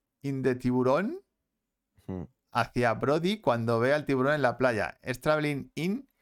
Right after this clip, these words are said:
Speaker 1: No.
Speaker 2: No, eso no es traveling.
Speaker 1: Bueno,
Speaker 2: ¿Eso es un
Speaker 1: sí,
Speaker 2: zoom?
Speaker 1: sí, pero no.
Speaker 2: Bueno, a ver,
Speaker 1: A ver,
Speaker 2: si es un zoom,
Speaker 1: es un
Speaker 2: no.
Speaker 1: traveling compensado,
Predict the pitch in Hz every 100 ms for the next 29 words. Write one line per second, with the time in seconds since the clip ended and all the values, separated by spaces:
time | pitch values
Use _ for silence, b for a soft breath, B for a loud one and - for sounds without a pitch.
0 | _ _ _ _ _ _ _ _ _ 110
1 | 156 120 - _ _ _ _ _ - 135
2 | 147 156 135 202 208 180 196 135 104 -
3 | _ - 175 156 180 196 185 202 - -
4 | - - 120 95 131 180 165 151 165 127
5 | 117 151 190 156 - 185 165 175 180 190
6 | 180 190 196 180 151 135 120 113 120 87
7 | -